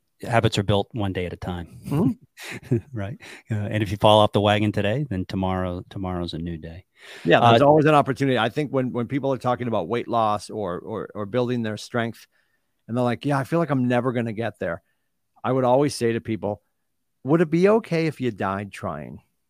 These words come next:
Speaker 2: And I hate that word trying. It's about being intentional and purposeful. But if you are in your casket and you look great, right? Because we know the practice, the process, the grind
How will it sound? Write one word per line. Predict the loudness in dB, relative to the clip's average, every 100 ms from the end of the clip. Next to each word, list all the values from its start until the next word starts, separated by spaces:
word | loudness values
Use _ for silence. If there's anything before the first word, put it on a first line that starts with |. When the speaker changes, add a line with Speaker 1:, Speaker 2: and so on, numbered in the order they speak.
| _ -2
Speaker 2:
And | 2
I | 4
hate | 4 4
that | 4
word | 4 0
trying. | -2 -6 -6 -10
It's | -6
about | -2 -2
being | -2 -8
intentional | -8 -8 -8 -8 -12 -12
and | -10
purposeful. | -8 -10 -14 -14 -8
But | -8 -10 -16 -20 _ _ _ _
if | -2 -2 -2 -4
you | -2 -2 -6 -18 _ _ _ _ _ _ _ _ _ _
are | -2 0
in | 2
your | 0 -2
casket | -2 -4 -6 -10 -8
and | -8
you |
look | -6 -8 -8
great, | -8 -6 -6 -10 -18 -20 _ _ _ _ _ _ _
right? | 0 0 2
Because | 2 4
we | 6
know | 8 6
the | 4 -2
practice, | 0 2 2 -2 -12 -14 -14
the | -14
process, | -4 -2 -2 -4 -8 -8 -12 -20 -20 _
the | -14
grind | -10 -4 -2 -2 -4 -10 -20